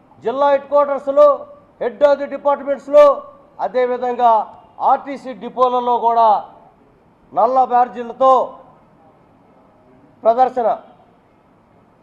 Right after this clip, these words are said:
పది పన్నెండు రెండు వేల ఇరవై ఒకటిన నల్ల బ్యాడ్జీలు ధరించి మధ్యాహ్నం లంచ్ అవర్ డెమాన్స్ట్రేషను. ఆ తర్వాత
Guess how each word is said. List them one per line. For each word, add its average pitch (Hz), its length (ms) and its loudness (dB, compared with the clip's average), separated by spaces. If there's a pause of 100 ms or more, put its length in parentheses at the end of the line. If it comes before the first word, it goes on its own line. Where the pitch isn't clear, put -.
(480)
పది 285 380 0
పన్నెండు 277 520 2
రెండు 269 240 0
వేల 277 200 4
ఇరవై 285 380 4
ఒకటిన 285 540 2 (880)
నల్ల 247 320 2
బ్యాడ్జీలు 247 460 -2
ధరించి 262 680 -4 (880)
మధ్యాహ్నం 254 680 0
లంచ్ 254 260 -4
అవర్ 262 200 4
డెమాన్స్ట్రేషను. 240 760 -4 (2750)
ఆ 247 200 6
తర్వాత 277 800 4